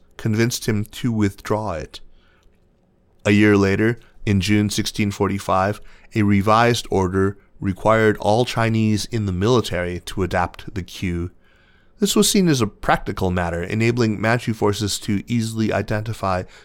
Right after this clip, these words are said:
who had submitted to the dynasty and who had not. Finally, in July, Dorgan expanded the decree and once again ordered that all Chinese men must shave their heads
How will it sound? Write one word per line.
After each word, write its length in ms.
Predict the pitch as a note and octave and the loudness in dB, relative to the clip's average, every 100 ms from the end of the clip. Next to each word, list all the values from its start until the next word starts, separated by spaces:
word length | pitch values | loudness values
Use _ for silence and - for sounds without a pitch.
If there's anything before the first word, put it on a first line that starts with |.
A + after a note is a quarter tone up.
| _ | _
who 360 | - A#2 A2 G2 | 4 6 8 6
had 260 | G2 F#2 | 2 -2
submitted 520 | - F2+ F#2+ G#2 G#2 F#2+ | -2 -4 -2 -2 -2 -4
to 80 | F2+ | -6
the 80 | F2+ | -2
dynasty 600 | F#2+ F#2+ F2+ - G#2 E2+ | -2 -2 -6 -6 -6 -4
and 240 | F#2 F#2+ | -6 -8
who 180 | - G2 | -8 -6
had 260 | F#2+ E2 | -6 -8
not. 480 | G2 G2 D2+ - - - - _ - _ _ _ _ _ _ _ _ _ | -6 -4 -4 -8 -12 -12 -18 _ -20 _ _ _ _ _ _ _ _ _
Finally, 520 | - F#2+ F2+ F2+ F#2 | -2 0 0 -2 -2
in 100 | F#2+ | -2
July, 460 | F#2 G2+ F#2+ F#2+ F#2+ - - _ | 0 0 2 2 0 -6 -20 _
Dorgan 460 | - G#2 G2+ G#2 G#2+ | 2 4 6 2 0
expanded 640 | G2+ - - A#2 A2+ F#2+ | -2 -4 0 2 2 0
the 80 | F2+ | -4
decree 540 | F2+ - - F#2 F2 F2+ - - | -10 -12 -8 -4 -4 -8 -16 -12
and 160 | - F#2 | -4 0
once 220 | G#2+ B2 | 0 2
again 340 | C#3 G#2+ F#2 G2+ | 0 2 0 0
ordered 400 | G2 G#2 G#2+ G#2 | 2 4 2 0
that 140 | F#2+ | -4
all 280 | - A2 C#3 | 0 0 2
Chinese 480 | C#3+ C#3 C#3+ C#3 B2 | 0 -2 0 0 0
men 320 | G#2 F#2 F#2+ - | -2 -4 -4 -4
must 400 | G2+ - - - | -2 -2 -4 -8
shave 360 | - C3 C3+ | 0 2 2
their 180 | D3+ C#3+ | 2 0
heads 380 | A2 F2+ G2 | 0 -4 -4